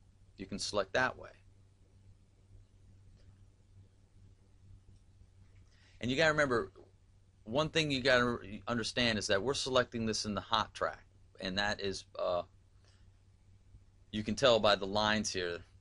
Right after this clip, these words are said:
the highlighted lines. This is the hot track, this is the hot track, very easy to understand. Now, if you're selecting a marked range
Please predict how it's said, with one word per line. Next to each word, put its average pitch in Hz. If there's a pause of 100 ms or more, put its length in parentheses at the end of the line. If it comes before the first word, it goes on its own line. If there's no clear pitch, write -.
(380)
the -
highlighted 104
lines. 104 (340)
This 104
is 95
the 101
hot 104
track, 101
this 95
is 92
the 95
hot 92
track, 95
very 90
easy 87
to 90
understand. 90 (720)
Now, 104
if 95
you're 127
selecting 127
a 107
marked 113
range 110